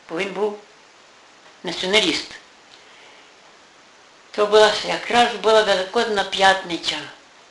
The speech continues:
сумна п'ятниця. І дванадцятого у нас робили ревізію всюди, по стриху, всюди, всюди, всюди.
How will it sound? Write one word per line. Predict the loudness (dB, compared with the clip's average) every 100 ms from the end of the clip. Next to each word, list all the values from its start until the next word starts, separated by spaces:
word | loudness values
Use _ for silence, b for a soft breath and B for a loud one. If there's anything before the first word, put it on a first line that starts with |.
| _ _ _ _ _ -20 _ -10
сумна | -8 -4 0 0
п'ятниця. | 0 0 0 -4 -6 -6
І |
дванадцятого | -4 0 2 2 -2 -8 -6
у |
нас | -6 -6 -10
робили | -8 -6 -4 -2 -4 -8 -14
ревізію | -10 -4 -2 -2 -4
всюди, | -4 -4 -4 -6
по | -12
стриху, | -8 -8 -6 -8
всюди, | -6 -4 -2 -4 -6 -8
всюди, | -8 -8
всюди. | -8 -10 -10